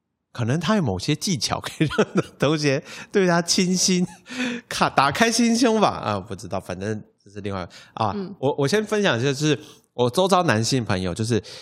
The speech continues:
Speaker 1: 遇到什么样的情况下比较容易就是会晕船，
Speaker 2: 嗯。
Speaker 1: 或是被女，那个绿茶婊钓上来。因为我，我那时候在列这个条件的时候，后来有去看，就是也有去看，就是日本也有那个，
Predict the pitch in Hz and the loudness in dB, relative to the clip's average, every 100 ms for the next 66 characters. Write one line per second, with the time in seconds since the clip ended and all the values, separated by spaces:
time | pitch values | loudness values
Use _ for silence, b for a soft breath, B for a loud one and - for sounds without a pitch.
0 | B 220 214 190 - 107 143 101 - 90 | B 0 2 4 2 2 2 0 -2 -4
1 | 95 95 95 92 113 - 107 127 123 107 | -2 -2 0 -2 -4 -8 0 2 4 2
2 | 95 113 107 87 - b b b 120 107 | 2 2 0 -2 -8 b b b -4 -4
3 | - 95 98 98 104 104 101 - - _ | -4 -4 -6 -8 -6 -6 -8 -10 -14 _
4 | _ _ - - 131 131 131 101 92 - | _ _ -18 -6 -4 -2 -2 -2 -8 -10
5 | 82 117 104 95 92 95 113 104 95 87 | -6 -4 -2 0 0 -2 -2 -2 -2 -2
6 | 92 90 90 87 - _ B B B 190 | 0 -2 -2 -8 -12 _ B B B 0
7 | - 135 135 143 127 180 165 156 151 156 | 2 0 0 0 2 2 2 2 0 0
8 | 143 120 120 113 95 107 98 95 127 110 | 2 2 0 0 0 -2 -2 -2 0 0
9 | 90 - 107 87 85 95 90 98 B B | -2 -4 -4 -4 -6 -4 -4 -8 B B
10 | 117 104 101 95 92 98 b b 208 139 | -2 -2 -4 -4 -4 -8 b b -2 0
11 | 104 113 101 113 107 | 0 0 0 -2 -4